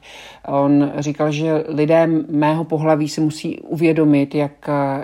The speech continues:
jak, jak těžká ta situace pro ženy je a jak jiná ta situace pro ženy je. A tím vlastně narazil na to, co, co bylo a co je podstatou těch protestů proti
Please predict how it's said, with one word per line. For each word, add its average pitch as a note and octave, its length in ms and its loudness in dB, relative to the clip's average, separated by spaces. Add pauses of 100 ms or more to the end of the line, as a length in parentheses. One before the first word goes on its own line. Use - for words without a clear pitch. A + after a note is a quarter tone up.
jak, D3 360 -6
jak D3 160 -6
těžká D3+ 320 -4
ta D3+ 100 -6
situace D3 380 -6
pro D#3 120 -8
ženy D3+ 240 0
je D3+ 120 0
a D#3 80 -6
jak D#3 220 -4
jiná E3 400 0
ta C#3+ 100 -10
situace - 420 -10
pro D3+ 160 -8
ženy C#3 280 -2
je. B2+ 140 -10 (360)
A D#3 60 -4
tím D#3+ 180 -2
vlastně E3 260 -2
narazil D#3 300 0
na D3+ 120 2
to, D#3 140 -4
co, D#3 480 -4
co E3+ 120 -4
bylo D#3 320 2
a D#3 40 -6
co E3 160 -6
je D#3 200 2
podstatou D#3 600 -4
těch D#3 220 -10
protestů D#3 600 -6
proti C#3+ 480 -6